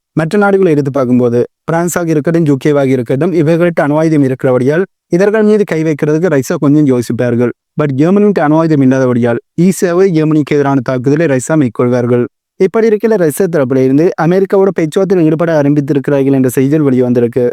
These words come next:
அது முக்கியமாக அமெரிக்காவுக்கும் ரஷ்யாவுக்கும் இடையிலான நேரடியான விமான சேவையை ஆரம்பிப்பதை பற்றி தான் இப்போது ரஷ்யா தரப்பிலிருந்து பேச்சுவார்த்தையில் ஈடுபட போறார்கள் என்ற செய்திகள் வெளியே வந்திருக்கு. ரஷ்யா உக்ரைன் போர் ஆரம்பித்த பிறகு ரஷ்யாவை தனிமைப்படுத்துறோம் என்று சொல்லி அமெரிக்காவோட ஜோ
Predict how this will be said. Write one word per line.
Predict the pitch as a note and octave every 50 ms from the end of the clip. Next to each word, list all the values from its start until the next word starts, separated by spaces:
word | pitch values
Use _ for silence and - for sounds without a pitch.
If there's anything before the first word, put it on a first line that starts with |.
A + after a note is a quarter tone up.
| - _ _ _ _ - D3+
அது | D3+ E3+ E3+
முக்கியமாக | D#3 C3+ - D3 C3 C3 B2+ B2+ C#3 D#3+ E3+ - _ _ _ - - E3+
அமெரிக்காவுக்கும் | F#3 G3+ G#3+ G#3+ G#3 G#3+ G3+ F#3 A3+ A3+ A3 G3+ F3
ரஷ்யாவுக்கும் | E3 D3+ C#3 - F#3 F3 F#3 F3+ E3+
இடையிலான | D#3+ D#3+ D#3+ D#3+ E3 F3+ F3+ E3+
நேரடியான | E3+ F#3 F#3+ G3+ G3 G3+ G3+ G3+ G3+ G3+ F3+ D3+
விமான | D3+ E3 E3+ F#3 F3+ D#3+ -
சேவையை | E3+ D#3 E3+ F3 D#3+ C#3
ஆரம்பிப்பதை | C#3 C#3+ D#3 D3+ C3+ D#3 D3+ D3 C#3 B2+ C#3+
பற்றி | B2+ B2 C#3+ C3+ C#3+
தான் | E3 F#3 G3 - - - _ - F3
இப்போது | D3+ G3 G3 F#3 E3+ D#3
ரஷ்யா | D#3 D3 - G3+ F#3+
தரப்பிலிருந்து | G3 F#3+ F3 F#3+ F#3+ F#3+ F3+ D3 E3+
பேச்சுவார்த்தையில் | E3 D#3 - G3+ F#3+ F3+ G3 F3+ D#3
ஈடுபட | D#3+ D#3+ C#3 E3+ D3+ C#3 B2+
போறார்கள் | D#3 D3 C#3+ C#3 C#3+ C#3
என்ற | C3+ C3+ B2+ -
செய்திகள் | C#3 C#3 C#3+ E3 E3 D3
வெளியே | C3 B2 B2+ B2
வந்திருக்கு. | B2 A#2+ A#2+ B2 A2+ - C3 A#2+ B2 - - - - - - -
ரஷ்யா | F#3 F#3 - - A#3 A3
உக்ரைன் | G#3+ - A3 A3 G#3 G3+
போர் | G3+ F3 D3 D3
ஆரம்பித்த | D3 D3+ D3 D3 C3 D3+ C#3 B2
பிறகு | C#3 D3 E3+ F#3 F3
ரஷ்யாவை | E3 D3 - G3 G3 G3 F#3+ D3+ E3
தனிமைப்படுத்துறோம் | D3+ D#3 E3 E3 - D#3+ D3 C#3+ C3 D#3 D3+ D3+ D3 C#3
என்று | C3+ - -
சொல்லி | C3 B2+ B2+ B2+ B2 B2+ - _ _ _ - - E3+
அமெரிக்காவோட | F#3+ G3+ A3 G#3+ - A3+ A3 A3 G3+ F#3 D#3+
ஜோ | D#3+